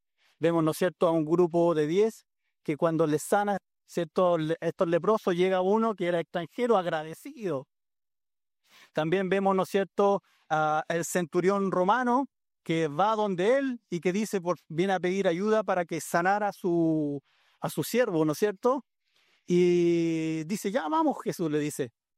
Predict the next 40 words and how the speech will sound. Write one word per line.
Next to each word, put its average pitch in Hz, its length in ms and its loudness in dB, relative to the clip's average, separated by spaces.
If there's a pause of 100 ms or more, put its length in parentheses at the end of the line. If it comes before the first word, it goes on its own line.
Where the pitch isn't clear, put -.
(160)
"No, 269 160 0
no, 269 160 0
no, 269 160 2
no, 254 240 0 (240)
yo 147 100 -6
sé 214 160 -2
que 214 120 -2
eres 220 100 4
un 220 100 2
hombre 220 220 2
de 208 60 2
autoridad, 202 560 -4 (320)
tan 160 140 -2
solo 202 280 0
dilo 277 380 0 (100)
y 156 120 -4
es 160 140 -6
hecho". 202 280 -6 (680)
Y 139 80 0
el 151 80 2
Señor 170 320 0
lo 151 140 2
ha-, 165 100 -6 (100)
lo 143 240 2
dice, 190 300 -2
oh, 156 300 -2
y 151 40 -2
dice, 147 340 -4 (420)
"No 175 160 0
he 226 60 0
encontrado 220 760 2
en 180 160 -2 (220)
todo, 240 680 4 (220)
¿no 185 100 0
es - 60 -10
cierto?, 208 340 2
Israel, 180 500 -2 (2000)
tanta 170 380 -4
fe 123 240 -6
como, 131 260 0